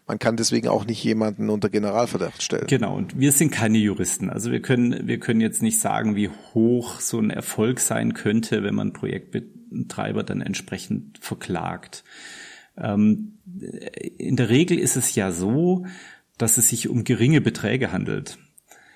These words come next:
Speaker 2: Also wir reden ja hier nicht von hunderttausend Euro, sondern man hat eben, was weiß ich, für so ein Gehäuse hundertfünfzig Euro hingelegt. Und da ist es ja so, dass sich dann in der Regel die Anwaltkosten gar nicht lohnen.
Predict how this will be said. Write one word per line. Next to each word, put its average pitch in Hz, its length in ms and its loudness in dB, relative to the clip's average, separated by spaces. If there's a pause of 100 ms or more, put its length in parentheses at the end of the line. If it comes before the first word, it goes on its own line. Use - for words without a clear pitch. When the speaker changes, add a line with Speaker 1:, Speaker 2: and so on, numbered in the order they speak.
(220)
Speaker 2:
Also 110 280 -8
wir 110 80 -2
reden 113 200 2
ja 107 100 4
hier 110 200 2
nicht 110 160 0
von 104 180 -2
hunderttausend 104 640 0
Euro, 147 380 6
sondern 113 380 2
man 101 240 -2
hat 110 260 -6
eben, 107 640 -4
was - 160 -12
weiß - 160 -10
ich, - 220 -6
für 107 140 -4
so 104 120 -4
ein 101 100 -2
Gehäuse 95 440 -4
hundertfünfzig 98 720 -4
Euro 104 320 -2
hingelegt. 95 640 -4 (480)
Und 104 260 -4
da 131 240 2
ist 123 380 -2
es 110 100 0
ja 117 80 0
so, 127 280 2
dass 117 200 -2
sich - 160 -2
dann 104 180 0
in 104 120 0
der 98 100 -2
Regel 104 220 0
die 95 100 -2
Anwaltkosten - 800 -2
gar - 160 -6
nicht - 280 -8
lohnen. 90 540 -4